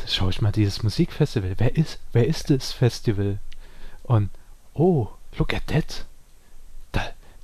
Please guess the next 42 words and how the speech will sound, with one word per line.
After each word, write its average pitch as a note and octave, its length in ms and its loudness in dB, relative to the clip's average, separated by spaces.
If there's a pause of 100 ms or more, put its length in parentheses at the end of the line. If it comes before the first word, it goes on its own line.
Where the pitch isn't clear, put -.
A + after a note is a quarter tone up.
der, G#2+ 140 0 (100)
das - 200 0
ist - 140 0
ja B2 60 4
spannend." A#2 500 2
<laughs> C3 60 8 (2000)
Und C3+ 100 10
ich D3+ 100 4
habe C#3+ 100 12
mir C3+ 80 12
einfach C#3+ 200 10
nur D3+ 120 10
gedacht C3 320 8
gehabt, B2 180 6 (340)
wenn B2 100 12
ich C#3 100 6
mir C3+ 60 12
jetzt C#3+ 140 8
mal C#3 160 6
vorstelle, C#3 540 6 (600)
da B2 80 8
kann A#2 220 8
doch B2 120 2
niemand D3+ 260 10
sich - 160 -2
einer A#2+ 160 6
runterholen, B2+ 680 12
<laughs> F#3 180 12
wenn G#3 120 12 (100)
der, - 40 12
also D#3+ 280 12
die - 100 10
ganze - 280 10
Zeit C3+ 120 8
der A#2+ 140 10
Typ - 260 6
so D#3 120 6
labert. A2+ 380 4 (300)
Und C3 100 10
das C#3 120 12
ist D#3 180 0
konstant. D3+ 720 8